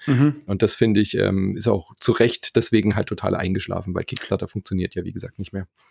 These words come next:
Speaker 1: Genau, und ich muss sagen, natürlich, es ist wirklich auch ein wunderbares Tool in dem Sinn, dass man hat ja da, wenn man, äh, einen er-, erfolgreichen Early Access Launch hat und tatsächlich da ein Publikum hat,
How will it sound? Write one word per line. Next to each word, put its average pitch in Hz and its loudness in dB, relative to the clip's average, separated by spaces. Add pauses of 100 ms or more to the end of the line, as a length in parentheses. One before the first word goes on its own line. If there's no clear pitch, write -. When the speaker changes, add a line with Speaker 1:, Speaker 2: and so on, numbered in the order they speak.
(320)
Speaker 1:
Genau, 139 6
und 147 4
ich 156 2
muss 175 4
sagen, 160 6
natürlich, 165 2
es 135 0
ist 143 -2
wirklich 160 0
auch 143 0
ein 151 4
wunderbares 139 4
Tool 151 0
in 151 2
dem 139 2
Sinn, 156 4
dass 139 2
man 135 0
hat 123 0
ja 165 4
da, 123 4
wenn 127 2
man, 151 4
äh, - -6
einen 135 2
er-, 123 -2
erfolgreichen 127 2
Early 123 4
Access 120 -2
Launch 120 2
hat 131 0
und 151 4
tatsächlich 131 0
da 123 2
ein 120 0
Publikum 131 -2
hat, 123 0